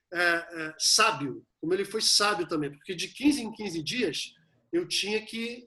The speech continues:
fazer consulta nele. Ele que daria o aval ou não, se eu poderia me recuperar.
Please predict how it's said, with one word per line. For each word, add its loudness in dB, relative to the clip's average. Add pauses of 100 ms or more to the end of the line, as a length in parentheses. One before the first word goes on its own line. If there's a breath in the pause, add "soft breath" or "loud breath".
fazer 0
consulta 2
nele. 2 (140)
Ele 4
que -4
daria 2
o 4
aval 2
ou 8
não, 4
se -2
eu -2
poderia 2
me -2
recuperar. -2